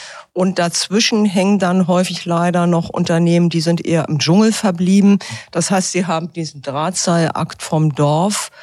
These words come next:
ja, zur Stadtkultur vielleicht nicht geschafft, sondern da gibt's dann in unterschiedlichen Bereichen verschiedene Strukturen und Instrumente, die aber nicht immer valide, also gültig sind, deckungsgleich.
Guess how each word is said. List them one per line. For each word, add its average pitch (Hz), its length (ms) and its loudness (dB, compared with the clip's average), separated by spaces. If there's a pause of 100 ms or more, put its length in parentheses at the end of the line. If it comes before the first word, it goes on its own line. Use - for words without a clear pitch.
(300)
ja, 143 240 -4
zur 156 220 -4
Stadtkultur 156 720 -6
vielleicht 143 300 -6
nicht 180 200 -2
geschafft, - 520 -2
sondern 156 180 0
da 160 140 0
gibt's 165 260 -4
dann 165 180 0
in 143 120 -4
unterschiedlichen 165 760 -2
Bereichen 156 600 -2 (400)
verschiedene 175 640 0
Strukturen 156 760 -4
und - 180 -8
Instrumente, 156 680 -2
die 151 140 -4
aber 165 220 -4
nicht 160 160 -4
immer 147 200 -4
valide, 160 460 2
also 143 240 -8
gültig 165 460 -8
sind, 156 340 -10
deckungsgleich. 131 720 -4